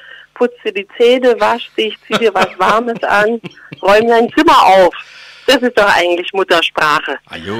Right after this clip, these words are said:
Speaker 2: aber
Speaker 1: Aber
Speaker 2: was
Speaker 1: bei uns schätzt man Schwäbisch, klar, natürlich, in Geislingen an der Steige. Und da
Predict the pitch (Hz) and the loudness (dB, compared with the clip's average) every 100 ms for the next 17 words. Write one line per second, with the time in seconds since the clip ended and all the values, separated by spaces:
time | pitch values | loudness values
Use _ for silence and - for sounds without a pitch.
0 | 107 107 202 202 247 349 - 262 _ 240 | -6 0 2 4 4 2 0 -2 _ -2
1 | 233 220 202 233 339 - - 196 202 294 | 0 2 2 4 0 -2 -4 0 2 0
2 | 247 208 226 294 302 214 202 196 226 233 | -2 -4 -4 -4 -4 -4 0 -2 -2 -4
3 | 220 202 190 - 165 160 202 247 254 - | -4 -4 -6 -6 -2 -2 0 0 -2 -6
4 | - 190 - 175 165 175 | -8 -10 -6 -4 -2 -4